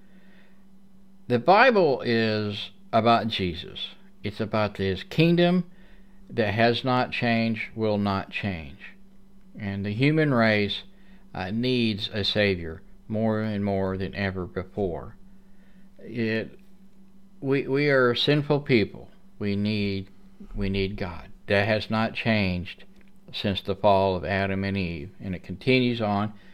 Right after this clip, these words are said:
to this day. So I appreciate that, uh, question about, uh, being timeless. Is the Bible, uh, really timeless? And our last and final question, uh,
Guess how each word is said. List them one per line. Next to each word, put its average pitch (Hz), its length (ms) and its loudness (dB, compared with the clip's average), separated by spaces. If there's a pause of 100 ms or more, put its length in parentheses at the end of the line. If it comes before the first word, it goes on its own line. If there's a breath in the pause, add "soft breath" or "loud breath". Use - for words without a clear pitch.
(260 soft breath)
to 95 160 -2
this 92 260 -4
day. 87 440 -10 (1300 soft breath)
So 151 80 2
I 160 60 8
appreciate 165 560 6
that, 120 340 2
uh, 95 280 -2
question 113 580 0
about, 104 320 -2 (360 loud breath)
uh, - 180 -8 (180)
being 113 340 2
timeless. 101 680 0
Is 101 160 -4
the 101 80 -4
Bible, 104 560 0 (360 loud breath)
uh, 98 220 -8
really 101 560 -2
timeless? 95 720 -4 (1900 loud breath)
And 143 120 6
our 151 340 8
last 165 400 8
and 151 160 0
final 165 380 8
question, 151 720 6 (640 soft breath)
uh, 101 380 -8